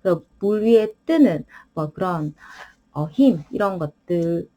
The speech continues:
예를 들면 뭐 부력이라고 할 수 있는 거죠, 그죠? 자, 우리가 가기 전에, 요걸 배우기 전에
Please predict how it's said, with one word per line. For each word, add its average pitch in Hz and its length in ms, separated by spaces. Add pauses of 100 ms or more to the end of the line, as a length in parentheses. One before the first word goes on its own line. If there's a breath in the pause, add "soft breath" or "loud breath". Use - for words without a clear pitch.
예를 170 520
들면 180 580 (100)
뭐 143 140
부력이라고 160 540
할 180 120
수 165 160
있는 139 220
거죠, 139 240
그죠? 143 380 (500 loud breath)
자, 165 200
우리가 196 560 (340 loud breath)
가기 214 420
전에, 165 540 (180)
요걸 175 240
배우기 214 340
전에 156 540